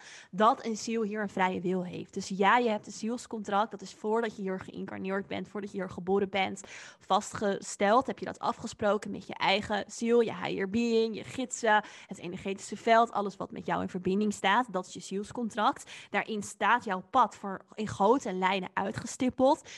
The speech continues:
Spreek je bepaalde lessen af die je gaat leren, bepaalde karmische processen die je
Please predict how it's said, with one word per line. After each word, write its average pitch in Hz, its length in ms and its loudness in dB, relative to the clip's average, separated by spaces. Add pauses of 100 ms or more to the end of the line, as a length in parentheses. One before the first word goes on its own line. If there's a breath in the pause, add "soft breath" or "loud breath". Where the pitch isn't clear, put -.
(120 loud breath)
Spreek - 440 0
je - 260 -4
bepaalde 196 380 -4
lessen 185 440 2
af 208 200 0
die - 120 -8
je 185 120 -8
gaat 190 160 -8
leren, 240 380 4
bepaalde 196 460 -6
karmische 254 440 2
processen 196 480 -8
die 190 100 -8
je 196 100 -4